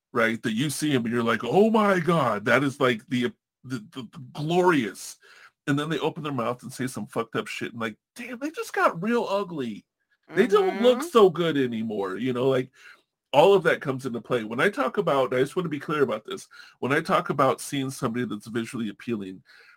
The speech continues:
Speaker 1: when you don't know people, right? You have no idea their personality. The first thing you do is see visually, unless, you know, you're blind, and I'm,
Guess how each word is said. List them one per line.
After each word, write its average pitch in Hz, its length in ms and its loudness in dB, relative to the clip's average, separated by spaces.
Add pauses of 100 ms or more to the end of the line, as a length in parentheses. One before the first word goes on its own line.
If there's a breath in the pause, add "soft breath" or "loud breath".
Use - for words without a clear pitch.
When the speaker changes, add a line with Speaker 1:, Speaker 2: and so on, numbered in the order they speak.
(160)
Speaker 1:
when 139 400 2
you 185 280 0
don't 175 360 2
know 139 440 -2 (600)
people, 185 440 -2 (460)
right? 147 240 4
You 135 140 4
have 135 140 2
no 120 280 0
idea 139 300 2
their 120 120 -4
personality. 110 760 -6 (220 loud breath)
The 120 80 0
first 165 300 -2
thing 123 140 -2
you 120 140 -4
do 104 220 -2
is 98 100 -10
see 101 160 -8
visually, 101 400 -8
unless, 117 400 -6
you 131 80 -8
know, 101 100 -4
you're 101 180 -6
blind, 104 320 -2
and 87 100 -14
I'm, 90 180 -12